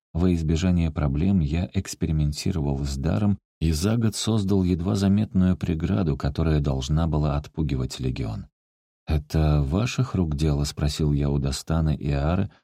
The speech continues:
за ужином в начале последнего месяца весны.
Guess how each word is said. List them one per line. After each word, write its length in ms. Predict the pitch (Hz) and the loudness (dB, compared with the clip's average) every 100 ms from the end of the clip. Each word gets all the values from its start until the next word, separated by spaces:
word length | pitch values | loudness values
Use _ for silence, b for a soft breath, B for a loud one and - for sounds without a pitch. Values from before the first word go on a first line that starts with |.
| _ | _
за 200 | 80 80 | -2 0
ужином 420 | 78 92 87 87 78 | 2 0 0 0 0
в 80 | |
начале 380 | 76 71 80 73 | 0 -2 0 -2
последнего 560 | 71 69 73 73 73 71 | -2 -4 -2 0 0 0
месяца 480 | 73 71 - - 69 | 0 -2 -4 -6 -6
весны. 460 | 71 - 67 64 | -4 -2 -4 -4